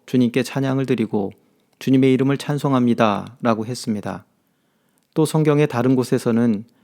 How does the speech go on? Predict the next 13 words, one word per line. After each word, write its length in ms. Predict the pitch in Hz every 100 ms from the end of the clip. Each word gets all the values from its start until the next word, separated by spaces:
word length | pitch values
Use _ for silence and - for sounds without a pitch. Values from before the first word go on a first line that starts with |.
| _
이렇게 400 | - 135 127 143
기록되어 440 | 135 131 120 127 117
있습니다. 580 | 107 113 101 95 90 95 _ _ _ _ _ _ _ -
"이방 260 | 127 139
사람들아, 760 | 131 131 131 120 120 113 104 - _ _ _
주님의 360 | - 131 127 131
백성과 420 | 131 - 131 135
더불어 320 | 127 120 127
기뻐하여라." 840 | 127 123 123 110 104 101 98 92 _ _ _ _ _ _ _ _ _ _
또 120 | 170
이렇게도 460 | 143 131 143 147 147
기록되어 420 | - 127 - 127
있습니다. 640 | 117 - 107 104 95 92